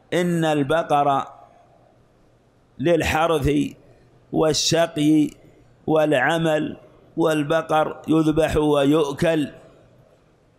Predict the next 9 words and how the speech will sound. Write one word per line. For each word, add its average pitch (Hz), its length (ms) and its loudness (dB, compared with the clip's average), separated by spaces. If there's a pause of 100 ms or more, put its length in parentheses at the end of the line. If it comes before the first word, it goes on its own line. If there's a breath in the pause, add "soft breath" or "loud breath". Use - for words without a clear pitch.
(260)
وأنتم 160 680 -2
تعبدون 143 840 0
العجل، 113 580 0 (1600)
أفلا 143 400 0
تعقلون؟ 107 840 -2 (800)
أفلا 175 520 0
تتفكرون؟ 131 1160 -2 (1000)
فكأنه 151 960 -2 (1500)
إشارة 151 840 0